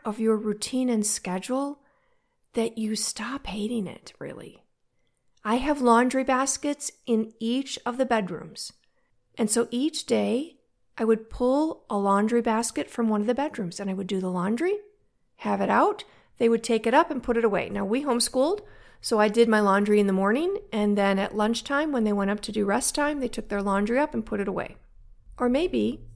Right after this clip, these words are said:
commit to real meal planning and batch cooking so that you have meals in the freezer when you have very busy days.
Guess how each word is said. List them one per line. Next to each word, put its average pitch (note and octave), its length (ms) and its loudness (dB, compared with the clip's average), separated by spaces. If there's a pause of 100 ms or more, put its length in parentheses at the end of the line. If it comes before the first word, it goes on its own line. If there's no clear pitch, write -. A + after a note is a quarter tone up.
(100)
commit C#4 300 -4
to B3+ 160 -4
real B3 240 0
meal B3+ 240 -2
planning A3 540 -10 (260)
and G#3+ 160 0
batch G#3+ 340 -4
cooking - 420 -12 (540)
so - 160 -4
that A3 80 -4
you A#3+ 120 0
have A#3 160 2
meals A#3+ 420 2
in B3+ 80 -2
the A#3+ 60 -2
freezer D4 720 -4
when A#3 200 -2
you A3+ 280 0
have A3 240 -6
very A3 500 -2
busy G#3 320 -6
days. - 520 -14